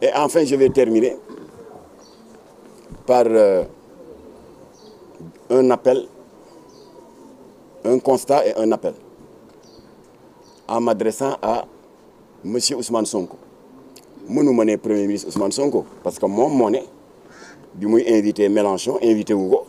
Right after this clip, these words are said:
en tant que premier ministre moo ko wax nee na dama ko invité en tant que leader d'un parti qui s'appelle le pastef, qui a invité un leader d'un autre parti français mu di la France insoumise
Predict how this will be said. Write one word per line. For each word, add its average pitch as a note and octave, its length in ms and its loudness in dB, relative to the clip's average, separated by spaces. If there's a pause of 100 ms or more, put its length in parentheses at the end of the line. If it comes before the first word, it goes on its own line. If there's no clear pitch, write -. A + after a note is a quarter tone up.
(100)
en G2 120 -2
tant F#2+ 180 -4
que C#3+ 80 -2
premier C3+ 220 2
ministre F#2 260 -6
moo G#2+ 160 2
ko F#2+ 120 0
wax - 200 -6 (680)
nee F2+ 120 -4
na G2 80 0
dama G2 180 -2
ko G#2 60 -8
invité G#2 320 -6
en G2 100 -6
tant G2 180 -4
que G2 100 -8
leader A2 340 -2
d'un C3+ 200 -2
parti G#2+ 320 -4
qui F2+ 100 -18
s'appelle G2 300 -4
le F#2 60 0
pastef, - 380 -4 (680)
qui A2 100 -2
a G#2 140 2
invité G2+ 400 -2 (260)
un G2+ 140 -2
leader G#2+ 340 0
d'un A#2+ 400 0
autre C3+ 260 -2
parti A2+ 360 -4 (300)
français A2+ 460 -2 (720)
mu G2+ 120 -6
di G2+ 80 -6
la G#2 160 -2
France G#2 300 -4
insoumise G2 440 -8